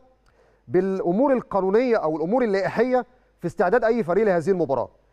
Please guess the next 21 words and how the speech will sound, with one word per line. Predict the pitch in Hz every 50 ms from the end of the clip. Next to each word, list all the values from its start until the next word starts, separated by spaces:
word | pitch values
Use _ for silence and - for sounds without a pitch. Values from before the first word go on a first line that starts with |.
| _ _ _ _ -
ده | 127 233 269 269 247 - -
شق | 143 - 247 247 - -
تاني. | 180 - 180 151 110 - -
الشق | 143 - 311 302 -
التالت، | 277 - - 262 277 285 294 - - _ _ _ _ _ _ _ _ _ _ _ _ _ _ _ _ _ _ _ -
النادي | 160 226 262 214 247
الأهلي | 233 254 247 240
إن | 220
شاء | - - 247 269 247
الله | 208 196 226 233
بإذن | 233 233 190 151 202
الله | 185 185 214 247 247 - _ _ _ _ _ _ _ _ _ _ -
هدفه | 220 254 233 180 165 160
في | - 185
هذه | 175 165 147 233
المباراة | 240 214 202 170 196 220 254 220
الفوز | 202 - - 226
بالبطولة، | 170 190 175 147 165 - 196 175 110 82 - _ _ _ _ _ _ _ _ _ _ _ _ _ _ - 151 214 240 220 170 117 - _ _ _ _ _ _ _ _ _ _ _ -
والمباراة | 160 175 190 170 190 202 226 247 254 - _ _ _ _ _ _ _
تسعين | - 165 - 175 185 208 190
دقيقة، | 151 190 226 220 233 277 277